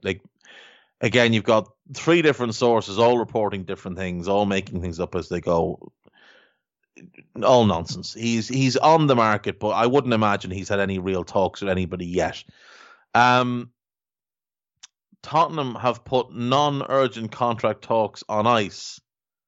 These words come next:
including negotiations with South Korea forward Heung-min Son during the covid pandemic. I would say making sure he's there long-term is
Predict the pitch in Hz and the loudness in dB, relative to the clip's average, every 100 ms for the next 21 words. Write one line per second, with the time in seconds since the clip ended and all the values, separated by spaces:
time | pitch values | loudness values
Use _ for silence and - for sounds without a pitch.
0 | _ _ _ - 113 160 170 147 131 120 | _ _ _ -10 -2 2 2 2 0 -2
1 | 113 - 120 110 - 104 107 - 117 113 | -4 -2 -2 -2 -6 -6 -6 0 0 0
2 | - 110 107 104 98 107 104 98 - _ | -4 -4 0 -2 0 2 2 2 -2 _
3 | _ _ _ 123 120 110 104 104 127 113 | _ _ _ 2 2 2 0 0 2 2
4 | 104 95 120 120 113 104 - 117 107 104 | 0 -2 0 2 0 -6 -2 -2 0 -2
5 | 95 - 107 101 104 98 95 - 127 175 | -6 -4 -4 0 0 -2 -6 0 2 2
6 | - 147 127 113 - 107 123 131 120 107 | 0 0 2 0 -6 -6 -6 -6 -8 -2
7 | 113 101 104 90 107 101 101 98 95 107 | -2 -2 -6 -2 2 2 2 0 -2 -2
8 | 98 90 - _ _ _ _ _ - 120 | -2 -2 -10 _ _ _ _ _ -4 -4